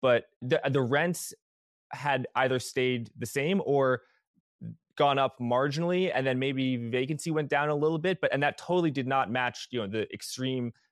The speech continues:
bearish headlines in the Wall Street Journal or the Real Deal. And you're saying they're, they're not bearish enough, which is, which is also fascinating. You're saying it's kind of like, "Oh, you're, oh, buy the sixty thousand dollar car, and it's, it's worth sixty thousand dollars,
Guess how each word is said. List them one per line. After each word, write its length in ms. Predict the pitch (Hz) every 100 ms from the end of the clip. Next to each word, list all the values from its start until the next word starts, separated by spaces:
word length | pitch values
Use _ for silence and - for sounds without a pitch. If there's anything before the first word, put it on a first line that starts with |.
| _
bearish 260 | 120 120 117
headlines 420 | 131 117 113 107
in 100 | 113
the 80 | 107
Wall 160 | 110
Street 180 | 110 117
Journal 280 | 131 139 117
or 320 | 107 98 107
the 80 | 110
Real 240 | 110 139
Deal. 240 | 120 110 98
And 180 | 104 -
you're 160 | 107 107
saying 200 | 127 123
they're, 120 | 123
they're 120 | 123
not 160 | 131 120
bearish 280 | 123 127
enough, 300 | 139 160 120 - _ -
which 120 | 110
is, 100 | 120
which 140 | 117 120
is 60 |
also 240 | 127 143 127
fascinating. 640 | 117 110 - 107 107 107 _ -
You're 160 | 143
saying 200 | 180 185
it's 100 | 151
kind 240 | - 165 165
of 80 | 139
like, 180 | 139 131
"Oh, 180 | 156 135
you're, 200 | 127 127 -
oh, 80 | 135
buy 240 | 127 185
the 60 | 202
sixty 320 | - 180 -
thousand 280 | 156 143 131
dollar 180 | 127 120
car, 300 | 156 151 127
and 120 | 113
it's, 140 | 104 -
it's 160 | 139 135
worth 180 | 160 151
sixty 240 | 143 -
thousand 300 | 123 120 113
dollars, 400 | 123 113 101 -